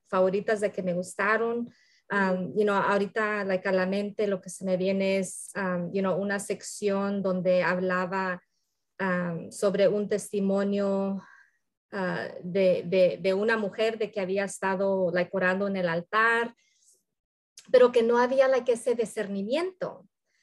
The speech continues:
Speaker 1: you know, y de que cuando ya se terminó el culto, que se le preguntó a nuestra hermana, "Pero ¿cómo usted supo de que no era, like, el espíritu bueno?" So, like,
Speaker 2: Yeah.
Speaker 1: lo, lo importante que es tener, like, el espíritu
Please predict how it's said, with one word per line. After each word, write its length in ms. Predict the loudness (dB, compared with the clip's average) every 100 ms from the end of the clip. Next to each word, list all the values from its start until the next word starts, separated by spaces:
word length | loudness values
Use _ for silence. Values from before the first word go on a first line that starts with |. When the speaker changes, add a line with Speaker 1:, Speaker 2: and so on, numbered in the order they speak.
| _
Speaker 1:
you 140 | -2
know, 320 | 0 2 0 -2
y 160 | -4 0
de 200 | 0 0
que 340 | -2 0 0 -2
cuando 200 | -2 0
ya 160 | 0
se 140 | -2 -6
terminó 360 | -4 -2 -2
el 120 | -4
culto, 920 | -2 -2 -2 -2 0 2 2 0 -2 -6
que 100 | -8
se 140 | -4 -4
le 100 | -2
preguntó 460 | -2 -2 -2 0
a 80 | 0
nuestra 300 | -2 -4 -6
hermana, 500 | -2 -2 0 -2 -2
"Pero 200 | -2 -2
¿cómo 220 | -2 -4
usted 240 | -4 -4 -4
supo 380 | -4 -4 -2 0
de 120 | 0
que 140 | -2
no 240 | -2 -2 0
era, 340 | -2 -2 -2
like, 280 | -4 -4 -4
el 80 | -4
espíritu 960 | -6 -8 -8 -8 -6 -6 -6 -10 -10 0
bueno?" 380 | 0 2 -4 -8 -12 -6 -4
So, 160 | 0 4
like, 200 | 4 4
Speaker 2:
Yeah. 60 |
Speaker 1:
lo, 240 | 4 4 2
lo 240 | 2 0
importante 1000 | 0 -2 -4 -4 -6 -4 -2 -2 0 -2
que 240 | 0 -2 -2
es 160 | -4 -4
tener, 460 | -2 2 2 0
like, 260 | -2 -2 -4 -6
el 160 | -2
espíritu 500 | -2 -4 -6 -6 -2